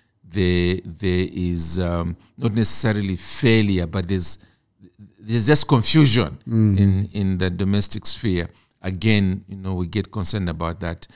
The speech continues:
Speaker 1: And then thirdly, in, in the context of, uh, the church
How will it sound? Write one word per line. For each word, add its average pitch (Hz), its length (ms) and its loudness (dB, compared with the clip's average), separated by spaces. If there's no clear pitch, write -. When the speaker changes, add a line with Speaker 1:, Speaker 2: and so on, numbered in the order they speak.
Speaker 1:
And 98 160 -2
then 101 160 2
thirdly, 92 480 0
in, 190 400 0
in 95 100 -2
the 92 100 -2
context 101 600 -4
of, 87 320 -6
uh, 90 200 0
the 85 160 -8
church - 640 0